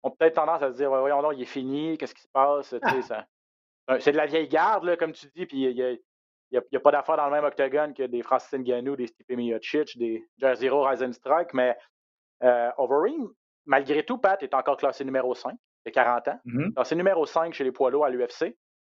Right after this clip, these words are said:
Speaker 1: Deux victoires de suite, une seule défaite à ses cinq derniers combats, c'était contre Rozenstruik.
Speaker 2: Ouais.
Speaker 1: Un combat qu'il gagnait en plus là, avant de se faire pincer avec quatre secondes seulement à faire au combat. Donc, il était à quatre secondes d'être sur une séquence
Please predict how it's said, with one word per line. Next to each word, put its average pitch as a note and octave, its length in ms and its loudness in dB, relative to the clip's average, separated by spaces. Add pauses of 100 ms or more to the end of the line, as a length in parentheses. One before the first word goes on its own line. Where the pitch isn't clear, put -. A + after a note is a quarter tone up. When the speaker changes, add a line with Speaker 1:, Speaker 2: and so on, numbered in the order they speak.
(160)
Speaker 1:
Deux B3+ 220 4
victoires A3 380 2
de D3+ 100 -2
suite, A#3 320 -4 (840)
une C#4+ 220 2
seule D4+ 200 0
défaite G3 300 2
à E3+ 120 2
ses D#3 420 -4
cinq A#3+ 340 2
derniers E3+ 300 0
combats, E3+ 340 2
c'était E3+ 220 -4
contre D#3+ 260 -2
Rozenstruik. G3 580 -2 (1000)
Speaker 2:
Ouais. F#3 100 0
Speaker 1:
Un D#3+ 100 4
combat G3 260 4
qu'il F#3 200 -6
gagnait F#3 540 2
en F#3 80 4
plus B3 340 -2
là, G3+ 120 2
avant D3+ 280 2
de D#3+ 120 0
se - 40 -18
faire D#3+ 200 2
pincer E3 500 -2 (240)
avec D3 320 2
quatre B3+ 380 0
secondes F#3 440 0
seulement E3+ 360 0
à D#3 80 2
faire G3+ 200 2
au C#3+ 80 0
combat. D3 300 0
Donc, F#3+ 180 2
il F3 40 -2
était F3 120 2
à C4 60 4
quatre C#4+ 220 0
secondes A3 400 0
d'être F3 180 2
sur E3+ 180 -2
une D#3+ 120 -2
séquence G3+ 440 -2